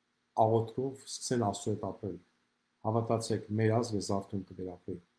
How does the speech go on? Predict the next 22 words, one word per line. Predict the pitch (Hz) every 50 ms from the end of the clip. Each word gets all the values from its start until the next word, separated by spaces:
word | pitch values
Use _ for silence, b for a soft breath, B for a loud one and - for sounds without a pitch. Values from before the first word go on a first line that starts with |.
| _ _ _ _ _ _
Ամեն | 131 127 123 123 120 120 123 143 165 190 180 165
մի | 151 147 156 156
մարդ | 147 135 127 117 104 98 - -
կարող | - 117 107 110 107
է | 104 95
հազար | 101 101 95 - 104 98 92
մարդ | 92 90 87 - _
փոխի։ | - 92 85 - _ - - - _ _ _ _ _ _ _ _ _ _ _ _ _ _ _
Այսօր | 120 117 - - 165 156
մենք | 147 139 139 -
շատ | 151 147 -
ենք | 135 110 101 107
լինում | 110 110 113 131 127 117
տարբեր | 113 - 107 107 107 123 131 131
տեսակի | - 113 113 - 113 110 - 120
պլատֆորմներում, | - 123 110 110 110 - 120 117 117 117 123 139 156 170 151 135 120 110
Facebook-յան | - - - 117 107 107 110 110 104 - - 139 135 131 120 113
պլատֆորմում, | - - 123 123 123 120 120 - - 131 123 123 120 120 120 120 120 120 117 117 b b b b b _
նույնպես | 113 110 107 104 104 - 107 101 - - -
Instagram-յան | 107 104 - - 110 101 92 107 104 101 104 120 139 135 127 -
պլատֆորմում, | - 123 123 120 117 117 - 123 120 117 120 117 117 117 113
նույնպես, | 107 107 107 104 104 - 107 98 -